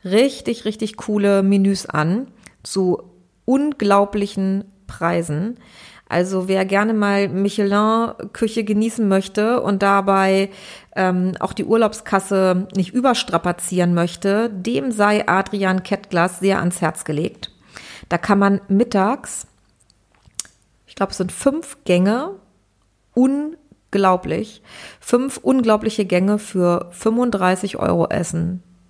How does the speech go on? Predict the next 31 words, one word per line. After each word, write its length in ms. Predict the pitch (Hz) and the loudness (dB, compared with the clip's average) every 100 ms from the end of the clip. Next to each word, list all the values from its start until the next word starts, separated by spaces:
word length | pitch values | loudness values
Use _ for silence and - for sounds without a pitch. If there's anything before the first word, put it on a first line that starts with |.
| _ - | _ -10
What? 560 | 151 151 208 - - - _ _ - | -2 2 2 0 -10 -20 _ _ -8
Yes, 440 | 160 - - - - | -4 -2 -4 -10 -4
das 220 | 208 - | -4 -2
geht. 280 | 147 123 - - _ _ _ _ - _ - - _ _ _ _ _ - | -4 -4 -6 -20 _ _ _ _ -20 _ -20 -20 _ _ _ _ _ 2
Und 440 | 208 208 208 - - | 4 6 2 2 2
auch 200 | 240 214 | 2 4
wenn 160 | 214 | 2
ich 100 | 214 | 4
da 100 | 202 | 4
mit 240 | 196 202 - | 4 2 2
einer 280 | 175 175 | 2 2
anderen 240 | - 214 196 | 2 2 2
Episode 480 | 180 190 170 180 185 | 0 0 0 0 -2
schon 240 | 185 175 | 0 2
ein 80 | 175 | 2
bisschen 300 | 185 185 160 | 0 0 0
was 140 | 165 | 0
vorwegnehme, 760 | - 170 220 165 151 156 262 - _ _ _ _ _ _ _ - | -2 -2 0 0 2 2 0 -6 _ _ _ _ _ _ _ -4
Tapas-Bars, 800 | 165 160 - 165 175 233 - - | 0 0 0 0 2 0 -4 -6
da 220 | - 165 | -4 -2
gehe 160 | 165 165 | -2 -2
ich 100 | 190 | -2
noch 100 | 175 | 0
mal 260 | 165 160 | 0 2
ein 120 | 160 | 0
anderes 320 | - 196 175 180 | -2 -2 -2 0
Mal 380 | 165 165 165 - _ _ _ _ _ _ _ _ | 2 2 0 -4 _ _ _ _ _ _ _ _
ganz 200 | 254 277 | -4 -2
besonders 400 | 262 214 185 175 | -2 0 0 -2
drauf 240 | - 170 | -6 -6
ein. 240 | - 170 | -4 -4